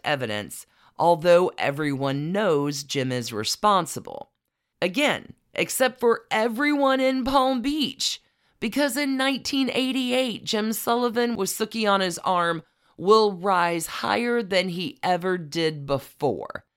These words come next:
This happens along with some campaign contributions from Jim, if you can believe it.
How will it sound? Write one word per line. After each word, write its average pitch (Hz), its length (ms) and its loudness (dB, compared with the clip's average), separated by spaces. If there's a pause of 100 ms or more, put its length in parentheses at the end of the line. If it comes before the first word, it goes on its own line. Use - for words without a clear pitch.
(400)
This 190 200 0
happens 190 520 4
along 170 340 2
with 151 120 0
some 143 240 -2
campaign 185 680 -2
contributions 139 1200 -2
from 135 340 0
Jim, 127 400 -2
if 143 160 -6
you 120 80 -6
can 131 180 -4
believe 175 420 -4
it. 180 280 0